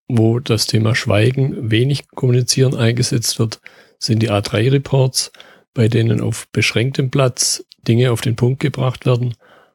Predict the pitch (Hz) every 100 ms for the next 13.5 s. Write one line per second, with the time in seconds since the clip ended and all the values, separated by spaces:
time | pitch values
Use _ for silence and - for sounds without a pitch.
0 | _ 117 110 127 123 117 113 113 - _
1 | - 120 127 123 120 117 - 123 - 120
2 | 139 - - - _ _ 110 107 - 120
3 | 110 110 110 _ _ - 120 170 131 127
4 | 123 - 117 120 - _ 120 117 _ _
5 | _ _ - 113 117 113 117 _ _ _
6 | 127 107 107 113 110 - - _ _ _
7 | _ _ - 117 - 143 160 180 143 160
8 | - 123 135 139 - - - _ _ _
9 | 131 123 117 113 113 113 147 151 - 180
10 | 143 80 _ _ 135 135 135 131 131 127
11 | 147 127 123 - - - 123 117 110 -
12 | _ _ _ _ _ _ - 104 98 120
13 | 165 139 127 131 139